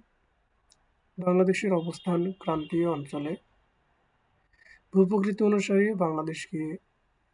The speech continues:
তিন ভাগে বিভক্ত করা হয়েছে।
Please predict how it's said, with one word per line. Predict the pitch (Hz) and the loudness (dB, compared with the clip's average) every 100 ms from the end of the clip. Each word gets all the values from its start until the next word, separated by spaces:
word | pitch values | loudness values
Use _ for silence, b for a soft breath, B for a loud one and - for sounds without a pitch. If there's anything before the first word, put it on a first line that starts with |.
| _ _ _ _ _ _ _ _ - | _ _ _ _ _ _ _ _ 0
তিন | 190 | 0
ভাগে | 165 160 | 0 -4
বিভক্ত | 160 156 175 - | -4 -6 -8 -4
করা | 185 175 143 | -6 -4 -6
হয়েছে। | 143 147 180 | -6 -8 -6